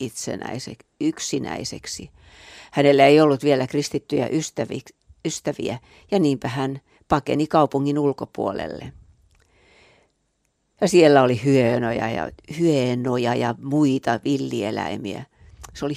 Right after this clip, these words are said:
hyvin vaikeaa. Minun on vieläkin vaikea puhua siitä. Asuin siellä viikon, sitten annoin periksi.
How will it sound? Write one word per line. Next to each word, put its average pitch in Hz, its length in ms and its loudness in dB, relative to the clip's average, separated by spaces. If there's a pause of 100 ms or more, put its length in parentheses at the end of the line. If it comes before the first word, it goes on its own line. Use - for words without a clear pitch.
(120)
hyvin 151 440 0
vaikeaa. 117 680 -6 (920)
Minun 175 220 0
on 156 60 -4
vieläkin 143 420 2
vaikea 127 360 -4
puhua 120 360 -12
siitä. - 540 -14 (960)
Asuin 175 240 2
siellä 131 280 -4
viikon, 175 480 0 (960)
sitten 180 420 -2
annoin 147 280 0
periksi. - 640 -8